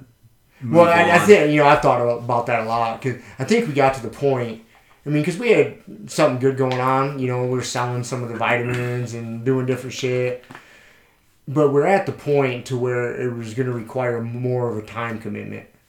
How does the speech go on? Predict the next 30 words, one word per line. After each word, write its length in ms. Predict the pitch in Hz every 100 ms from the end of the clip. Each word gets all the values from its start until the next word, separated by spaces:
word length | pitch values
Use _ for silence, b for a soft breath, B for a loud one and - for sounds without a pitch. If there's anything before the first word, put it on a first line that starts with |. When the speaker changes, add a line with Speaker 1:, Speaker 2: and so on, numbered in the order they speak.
| _ -
Speaker 2:
You 100 | 160
Speaker 1:
Yeah. 100 | 131
Speaker 2:
know 60 | 127
what 60 |
I 40 | 127
mean? 200 | 131 127
And, 300 | 123 113 107 b b b 135
and 140 | 131
so 240 | 147 127
I 240 | 120 139 143
would, 320 | 139 123 110 -
you 140 | 143
know, 160 | 131 131
just 260 | 127 180 -
for 80 |
my 240 | 127 135 143
opinion 400 | 127 131 117 113
of 180 | 113 110
it, 160 | -
like, 360 | 120 113 107 - b b b b b b b -
you 120 | 135
know, 80 | 135
I 120 | 143
only 260 | 127 117
have 140 | 117 113
so 140 | 120
much 220 | 113 -
time 260 | 131 117 117
between 340 | 117 117 110 120
work 420 | 123 120 120